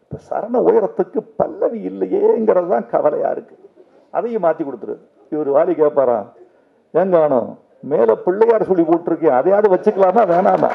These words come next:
இதான் பாலச்சந்தருக்கும் வாலிக்குமான ஒரு, அப்படி வேலை வாங்குவார். அவர் குருவுக்கு ஏற்ற சீடன், வ-, நம்முடைய வசந்த், பாலச்சந்தர் சாருடைய பெயரை உச்சரித்து கொண்டிருக்கிற ஒரு சீடர். அவர் ரொம்ப அழகா என்கிட்ட எழுதி வாங்கிட்டாரு.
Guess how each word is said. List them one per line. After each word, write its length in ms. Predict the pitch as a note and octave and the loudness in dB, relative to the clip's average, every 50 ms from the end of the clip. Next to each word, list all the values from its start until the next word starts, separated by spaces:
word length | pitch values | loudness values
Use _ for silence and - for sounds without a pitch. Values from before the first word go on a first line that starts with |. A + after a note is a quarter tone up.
| - - - - - - - - - - - - - - - - - - - - - - - - - - - - - - - - - - - - - - - _ - - - - _ _ _ _ _ _ _ _ _ _ - | -4 -10 -14 -14 -14 -14 -14 -12 -14 -14 -14 -14 -16 -16 -18 -20 -20 -16 -14 -14 -16 -16 -20 -20 -20 -20 -20 -20 -20 -20 -20 -20 -20 -20 -20 -20 -20 -20 -20 _ -20 -20 -20 -20 _ _ _ _ _ _ _ _ _ _ -8
இதான் 280 | F3 E3+ A#3+ A#3 G3 | -4 -2 -2 0 0
பாலச்சந்தருக்கும் 760 | D3+ E3+ F#3+ F#3+ F3+ - F3+ E3+ D#3+ D#3+ E3 D#3+ G3 G3 F3 - | 0 0 0 0 -2 -4 -4 -4 -4 -4 -2 -2 -2 -2 0 0
வாலிக்குமான 580 | D#3 E3+ F3+ F#3 F#3 F3+ E3 D#3 D#3 D3 D3+ D3+ | 0 0 0 0 -2 -2 0 2 2 2 2 4
ஒரு, 140 | C#3 D3 F#3 - | 2 2 2 2
அப்படி 260 | D3 - - A3+ G#3+ | 0 0 -2 -2 2
வேலை 200 | G3+ A3+ A3+ A3+ | 2 2 4 4
வாங்குவார். 420 | G3 F3 E3 D#3+ D3+ C3+ B2+ A#2 - - - _ _ _ _ _ _ - | 2 2 2 2 2 2 2 0 -4 -10 -16 _ _ _ _ _ _ -8
அவர் 220 | - C3 C#3 B2+ A#2+ A2+ - _ | -4 -4 -4 -4 -6 -10 -12 _
குருவுக்கு 480 | - C#3+ G3+ B3 A#3 A#3+ A#3+ - - F#3+ | -6 -4 -2 -2 -4 -4 -6 -10 -6 0
ஏற்ற 240 | G3 A3+ A3+ A3+ A3 G#3+ | 0 0 2 2 0 -2
சீடன், 540 | G#3+ - - - G3+ G#3+ A3 G#3 E3+ C#3+ - - | -2 -2 -14 -12 -8 -4 -2 -2 -2 -2 -4 -2
வ-, 260 | C#3 D3+ D3 C#3 C3+ C3 - - | 0 0 2 0 0 -4 -8 -10
நம்முடைய 280 | C#3 D3+ D3 D3 C#3+ C3 | -8 -4 0 0 2 2
வசந்த், 420 | C3 C3+ C3+ - G3 F3 C3+ - D#3 - - - - - - - _ _ - | 2 2 2 2 0 0 2 0 0 -2 -2 -12 -18 -20 -20 -20 _ _ -2
பாலச்சந்தர் 520 | B2+ D3+ G3+ A3+ G#3 G#3+ G#3+ F3+ G3 E3+ - | 2 2 2 2 2 0 2 0 0 2 2
சாருடைய 240 | F#3 F3 E3+ E3 D#3 | 2 2 2 0 2
பெயரை 280 | D#3+ E3+ F#3+ G3 F#3+ | 2 0 2 2 2
உச்சரித்து 400 | F3 E3+ E3+ - A#3+ A#3 G3 - F3+ | 0 -2 -4 -4 -4 -2 -2 -4 -4
கொண்டிருக்கிற 400 | D#3+ D3 E3+ D#3 D3+ - G3 G3 | -2 -2 -2 -2 0 0 0 0
ஒரு 140 | E3+ C#3+ C3+ | 0 0 -2
சீடர். 400 | C3 - D3+ D#3 E3+ D#3 D#3+ G#3 A#3 - - _ _ _ _ | -2 -2 0 2 4 4 2 2 0 -10 -14 _ _ _ _
அவர் 220 | - - C#3+ C#3 C3 | -4 -2 -2 0 0
ரொம்ப 300 | D3+ F#3 A3 B3+ B3 C4 B3+ | -2 -4 -6 -6 0 2 2
அழகா 340 | G#3+ F3 F3+ G3 E3 G#3+ B3 | 2 4 2 2 2 2 2
என்கிட்ட 460 | - - - - - F3 E3 - - | 2 0 0 0 -2 -4 -6 -6 -6
எழுதி 260 | - C#3 D3+ D#3+ D3+ | -4 -2 -2 -2 -2
வாங்கிட்டாரு. 520 | C3 B2 A#2+ A#2 A#2 A2 - B2 A2 A#2 | 0 -2 -2 -2 -4 -6 -6 -6 -4 -4